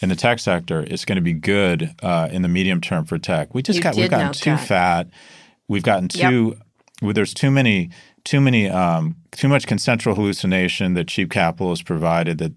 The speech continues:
Speaker 1: these concepts make sense and are working.
Speaker 2: Yeah.
Speaker 1: I think it's gonna be, I think it's overdue
Speaker 2: Good thing.
Speaker 1: and it'll
Speaker 2: Get
Speaker 1: be
Speaker 2: rid of the
Speaker 1: painful
Speaker 2: fat.
Speaker 1: but welcome.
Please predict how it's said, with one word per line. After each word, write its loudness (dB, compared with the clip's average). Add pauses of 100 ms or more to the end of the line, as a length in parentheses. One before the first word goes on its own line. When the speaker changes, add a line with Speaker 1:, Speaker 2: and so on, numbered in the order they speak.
(120)
Speaker 1:
these -4
concepts -4
make -2
sense -4
and -4
are -4
working. -4
Speaker 2:
Yeah. 0 (480)
Speaker 1:
I -4
think 2
it's -4
gonna 0
be, -2
I -8
think -2
it's -6 (240)
overdue 2
Speaker 2:
Good 2
thing. 2
Speaker 1:
and -6 (140)
it'll -2
Speaker 2:
Get -4
Speaker 1:
be -2
Speaker 2:
rid 2
of 0
the 2
Speaker 1:
painful 0
Speaker 2:
fat. 0
Speaker 1:
but -4
welcome. -6